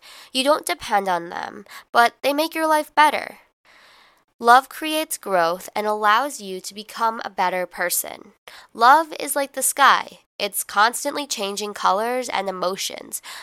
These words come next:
But if you truly are in love, you know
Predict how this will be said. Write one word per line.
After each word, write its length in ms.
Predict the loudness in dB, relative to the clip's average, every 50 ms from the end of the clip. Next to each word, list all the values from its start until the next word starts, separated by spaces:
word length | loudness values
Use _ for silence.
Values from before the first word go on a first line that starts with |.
| -20 -8 _ 6
But 280 | 8 8 8 6 2
if 160 | -4 -10 -8
you 120 | -10 -10 -8
truly 600 | -8 -8 -8 -6 -4 -4 -2 -2 -2 -4 -4 -2
are 260 | 2 4 4 4 2
in 160 | 0 -2 -2 0
love, 500 | 2 4 4 4 2 0 -4 -8 -16 _ _ -20 -20 _ _ _
you 160 | -16 -14 -12
know 480 | -10 -6 -4 -2 -2 -2 -2 -4 -6